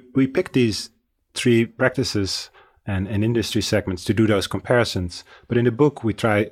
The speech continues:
also to sort of make comparisons with legacy industries, film and television. We talk about, about music a bunch because there's such good research on, on music. Um, but the cu-, uh, culture industries are so vast and so diverse, so we,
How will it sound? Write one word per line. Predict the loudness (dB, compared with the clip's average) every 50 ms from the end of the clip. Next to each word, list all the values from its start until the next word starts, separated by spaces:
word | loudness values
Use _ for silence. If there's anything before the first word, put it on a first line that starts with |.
| _ _
also | -4 -4 -4 -2 -4 -6
to | -6 -4 -6 -6
sort | -6 -6 -6 -8
of | -6 -4
make | -2 -2 -2 -2
comparisons | -4 -6 -4 -2 -2 -2 -2 -4 -8 -10 -10 -10
with | -8 -4
legacy | 0 0 2 2 0 0 0
industries, | 0 0 0 -2 -2 0 0 0 0 0 -4
film | -6 -6 -6 -4 -4 -6
and | -8
television. | -6 -4 -4 -2 -2 -2 -4 -4 -4 -6 -8 -10 -16 -20 -20 -20 -20 _ -14
We | -8 -4
talk | -2 -2 -2 0
about, | -2 0 0 0 -2 -4 -6 -10 -16 _ -8
about | -6 -4 -4 -4 -4 -2
music | 0 2 2 2 2 2 0 0 0
a | -4
bunch | -4 -2 -2 0 0 0 -2 -4 -8
because | -8 -8 -8 -6
there's | -6 -6 -6 -4
such | -4 -2 -4 -4 -4 -6 -4
good | -2 -2 -2 -4 _ _ _ _ _ -8
research | -6 -4 -4 -2 -2 -2 -2 -2 -2 -4
on, | -4 -4 -6 -8 -10
on | -8 -6 -6 -4 -2
music. | -2 -2 -2 0 0 0 0 -2 -2 -10 -18 _ -8 -4
Um, | -2 -2 -2 -2 -4 -6 -6 -8 -8
but | -8 -4
the | -4 -4
cu-, | -2 -4 -6 -6 -6
uh, | -8
culture | -4 -2 -4 -2 0 2
industries | 2 2 0 0 0 0 0 0 0
are | 0
so | -2 0 0 0 0 0
vast | -2 -2 -4 -2 -2 -4 -4 -4 -6
and | -6 -4
so | -4 -4 -4
diverse, | -2 -4 -2 0 0 0 0 -2
so | -2 -2 -2
we, | -2 -2